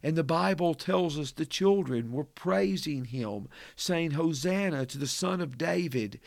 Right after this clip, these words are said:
The religious leaders were indignant and wanted Jesus to silence them.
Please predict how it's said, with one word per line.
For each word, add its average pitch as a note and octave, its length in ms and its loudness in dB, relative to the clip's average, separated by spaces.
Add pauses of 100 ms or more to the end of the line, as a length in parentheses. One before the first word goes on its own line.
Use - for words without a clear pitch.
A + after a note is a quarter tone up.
(240)
The G3+ 100 4
religious F#3+ 640 2
leaders A#2+ 460 0
were D#3 160 -4
indignant D#3 880 -2
and D#3+ 220 -2
wanted G3+ 340 -2
Jesus F#3 500 -2
to F3+ 120 -8
silence F#3+ 800 -4
them. G2+ 440 -10